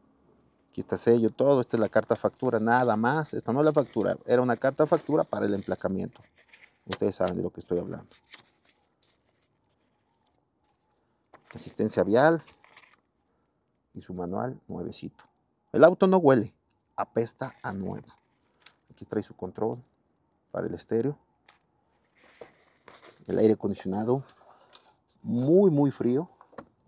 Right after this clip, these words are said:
Ahorita van a ver el motor, su pared de fuego, sus fierros, el fierraje, como siempre les digo, para que vean qué nuevecito está este Tsuru.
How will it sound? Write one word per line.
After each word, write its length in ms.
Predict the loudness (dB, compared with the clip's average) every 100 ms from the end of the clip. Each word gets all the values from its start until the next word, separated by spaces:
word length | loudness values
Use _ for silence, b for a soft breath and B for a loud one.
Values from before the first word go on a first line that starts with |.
| _ -8 -8 _
Ahorita 160 | -8 -6
van 140 | -4
a 60 | -2
ver 100 | 0
el 100 | -2
motor, 460 | -4 -6 -6 -6
su 140 | -8 -10
pared 200 | -6 -4
de 120 | -4
fuego, 340 | -4 -6 -4
sus 240 | -8 -12 -6
fierros, 420 | -4 -4 -6 -8
el 120 | -8
fierraje, 560 | 0 0 0 -4 -6 -8
como 200 | -6 -8
siempre 300 | -6 -6 -4
les 140 | -4
digo, 160 | -4 -4
para 160 | -4
que 60 | -4
vean 180 | -4 -4
qué 260 | 2 2
nuevecito 540 | 4 0 -2 -2 -6 -4
está 120 | -4
este 200 | -4 -6
Tsuru. 280 | -6 -6